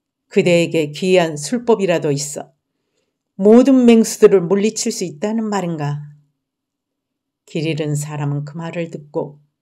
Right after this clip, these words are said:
비로소 험한 길에 들어선 것을 알고 곧 그곳을 벗어나고자 하였느니라. 그때 선지식은 그를 부축하고 이끌어 위험할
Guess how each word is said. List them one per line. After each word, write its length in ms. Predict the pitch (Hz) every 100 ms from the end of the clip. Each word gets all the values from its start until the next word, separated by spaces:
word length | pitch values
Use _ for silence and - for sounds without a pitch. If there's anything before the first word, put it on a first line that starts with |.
| _ _ _ _ _ _
비로소 460 | 185 165 151 160
험한 720 | 151 - 202 180 165 156 151
길에 280 | 147 151 147
들어선 480 | 147 151 147 147 147
것을 300 | 143 147 143
알고 600 | 139 147 143 147 143 - _ _ _
곧 280 | - 151 147 -
그곳을 480 | - 185 185 185 180
벗어나고자 840 | 180 175 214 208 202 190 185 180 -
하였느니라. 800 | - 175 226 220 143 131 _ _ _ _ _ _ _ _ _ _ _ _ _ _ _ _ _ _ _
그때 580 | 175 147 170 143 - - _ _ _ _ _ -
선지식은 920 | 220 202 185 180 - 160 170 151 - _ _ _
그를 360 | 214 214 220
부축하고 840 | 220 202 - - - 160 147 - _ _ _ _ _ _ _ _
이끌어 600 | 156 147 151 147 143 -
위험할 1040 | 170 175 180 190 196 202 - 202 190 196